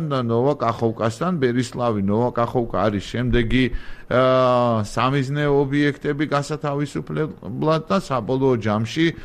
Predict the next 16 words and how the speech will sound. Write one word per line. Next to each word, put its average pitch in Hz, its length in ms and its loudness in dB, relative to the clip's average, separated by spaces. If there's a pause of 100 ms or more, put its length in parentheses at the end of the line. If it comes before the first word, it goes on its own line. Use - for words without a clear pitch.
(340)
მ, 120 240 -4
ა, 117 160 4 (880)
ყველა, 170 520 2
ა, 127 360 -2 (120)
ხიდიც 123 580 -4
ასევე 117 640 2
დნეპრზე, 104 580 0 (420)
ა, 120 200 0 (800)
არსებული 127 580 2
ხიდები, 123 480 0
გუშინ 127 560 0
ისევე 117 420 0
ანტონოვის 117 640 0
ხიდი 117 300 -2
დაიბომბა, 120 680 2 (360)
მიწოდების 143 1200 0